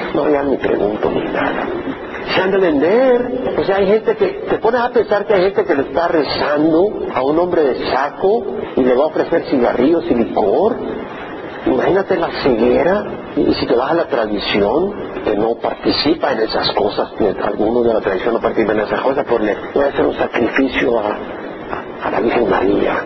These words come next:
para que me conceda esto, o a tal santo, y le haces este sacrificio para que te conceda tal cosa. Mira lo que dice, "El que ofrezca sacrificio a otro Dios que no sea Jehová, será destruido por completo".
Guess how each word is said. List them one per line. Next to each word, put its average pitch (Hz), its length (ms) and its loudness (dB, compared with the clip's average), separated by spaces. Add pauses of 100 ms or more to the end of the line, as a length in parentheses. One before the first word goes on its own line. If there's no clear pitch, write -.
(600)
para 104 200 -2
que - 80 0
me 104 140 2
conceda 101 600 0
esto, 101 460 -2 (520)
o 120 120 0
a 110 60 -4
tal 127 240 -2 (200)
santo, 131 640 0 (240)
y - 80 2
le 110 160 4
haces 120 320 0
este 131 200 0
sacrificio 120 680 0
para 104 220 0
que - 80 0
te - 160 0
conceda 113 420 2
tal 113 220 -2
cosa. 139 280 0 (340)
Mira 143 220 4
lo 160 140 2
que 156 140 0
dice, 180 440 2 (300)
"El 139 140 0
que - 100 0
ofrezca 175 540 0
sacrificio 151 640 0
a 135 60 2
otro 143 260 0
Dios 143 300 2
que 127 80 2
no 131 140 2
sea 131 240 0 (100)
Jehová, 123 360 2 (320)
será 131 180 2
destruido 156 500 2
por 160 180 0
completo". 160 640 0